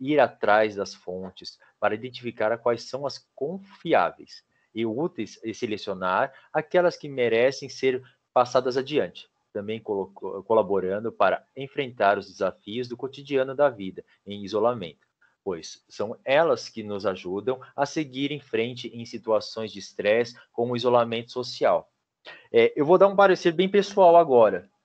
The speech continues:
tá? É, no começo da pandemia, eu fiquei muito assustado, né? Minha esposa tem comorbidades, eu também tenho.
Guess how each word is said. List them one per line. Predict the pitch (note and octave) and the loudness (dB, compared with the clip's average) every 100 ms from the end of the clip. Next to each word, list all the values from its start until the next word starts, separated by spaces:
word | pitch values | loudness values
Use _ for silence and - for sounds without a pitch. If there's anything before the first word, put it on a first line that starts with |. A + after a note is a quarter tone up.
| _ | _
tá? | A2+ A2+ A#2+ B2 _ - - - | 2 2 0 -6 _ -20 -16 0
É, | G#2+ A2+ A2+ A2 A2 A2 A#2+ | 4 6 8 8 8 6 2
no | A#2 | -4
começo | C3+ C#3 | -4 0
da | C#3 | 2
pandemia, | C3+ C3 A#2 A#2+ D3 C#3+ | 2 0 -4 -4 0 0
eu | A#2+ | 0
fiquei | B2 B2+ | -4 -8
muito | B2+ C3 | -6 -8
assustado, | B2+ D#3 - C#3+ A2+ F2+ - _ _ _ _ G2 | -10 -4 2 4 4 -2 -20 _ _ _ _ -12
né? | G2+ G#2 G#2 F#2+ F2 E2 D#2+ | -6 -2 -2 -2 -2 -4 -6
Minha | F2+ G2+ | -6 -6
esposa | G2 - G#2+ G2+ | -6 -4 -4 -4
tem | - | -10
comorbidades, | F#2+ G2 F#2+ G#2+ G#2 A2 B2 A#2 G2+ F#2+ | -10 -6 -6 2 6 10 10 10 6 0
eu | F#2 | -10
também | G2 F#2+ A2+ | -10 -10 -8
tenho. | - A#2 A#2 A#2 G#2 | -2 2 2 0 -6